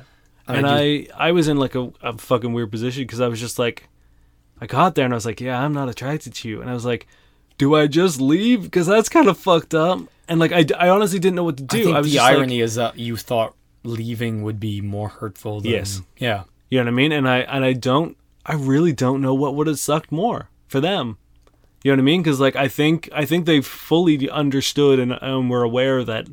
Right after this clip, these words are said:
Speaker 2: I just kinda, like, went through the motions. But, but, like, what's
Speaker 1: But you don't know. You don't know, right?
Speaker 2: Yeah, I
Speaker 1: I
Speaker 2: know.
Speaker 1: think, like,
Speaker 2: It's
Speaker 1: it's very easy to put your experience on somebody else, but, like,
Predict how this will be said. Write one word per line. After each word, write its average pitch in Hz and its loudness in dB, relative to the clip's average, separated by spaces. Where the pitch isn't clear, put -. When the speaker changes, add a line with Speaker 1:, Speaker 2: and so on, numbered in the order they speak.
Speaker 2:
I 120 0
just 117 -6
kinda, 117 -2
like, 110 -4
went 120 -6
through 127 -6
the 117 -6
motions. 110 -4
But, 180 -8
but, 180 -2
like, 165 2
what's 156 2
Speaker 1:
But 160 -2
you 165 2
don't 156 2
know. 113 -2
You 117 -4
don't 113 -4
know, 98 -8
right? 104 -8
Speaker 2:
Yeah, 147 2
I 143 6
Speaker 1:
I - 4
Speaker 2:
know. 160 2
Speaker 1:
think, 156 2
like, 139 2
Speaker 2:
It's 120 -2
Speaker 1:
it's 120 -2
very 139 0
easy 123 -4
to 113 -8
put 123 -8
your 110 -4
experience 110 -8
on 107 -6
somebody 107 -8
else, 110 -6
but, 107 -6
like, 107 -8